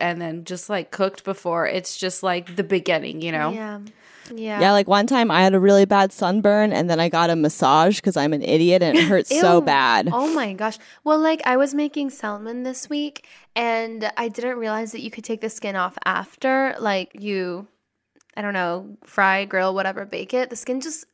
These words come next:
Speaker 2: comes off so easily once it's done.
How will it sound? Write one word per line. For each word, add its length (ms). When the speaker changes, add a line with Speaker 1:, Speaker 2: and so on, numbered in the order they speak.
Speaker 2:
comes 240
off 160
so 360
easily 560
once 260
it's 160
done. 380